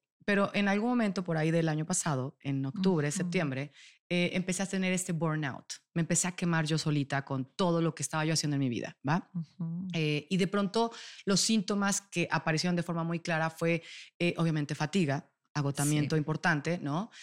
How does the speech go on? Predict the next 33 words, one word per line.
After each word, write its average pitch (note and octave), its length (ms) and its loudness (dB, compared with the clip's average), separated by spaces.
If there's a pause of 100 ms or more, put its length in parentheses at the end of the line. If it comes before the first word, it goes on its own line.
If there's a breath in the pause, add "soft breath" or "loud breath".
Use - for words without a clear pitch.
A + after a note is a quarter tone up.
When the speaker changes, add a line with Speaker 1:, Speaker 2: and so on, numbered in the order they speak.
(300 loud breath)
Speaker 1:
Falta F#3 320 0
de F#3+ 120 0
claridad D3 440 0
y D#3 60 2
de C#3+ 120 0
foco, - 440 -4
enfoque. E3 640 0
Eso A3 340 0
no A3 100 -4
sabes G#3+ 460 -6
cómo... A3 520 -4 (380 soft breath)
Me, E3+ 540 2
Speaker 2:
Sí. D#3+ 60 0
Speaker 1:
me F3+ 80 4
jodía E3 400 0
durísimo F#3+ 540 2
mi, F3 260 4
mi D3 180 2
día. B3+ 380 2 (260 loud breath)
O - 40 -10
sea, G3+ 120 2
era A3+ 160 4
como F#3 160 0
de, E3+ 160 2 (200 loud breath)
finalmente C4+ 500 6
ya C4 120 6
tengo B3 260 2
tiempo A3 200 0
para F#3+ 200 2
concentrar, F3 500 2
bueno, E3+ 200 4
para D#3 240 2
trabajar F3 560 4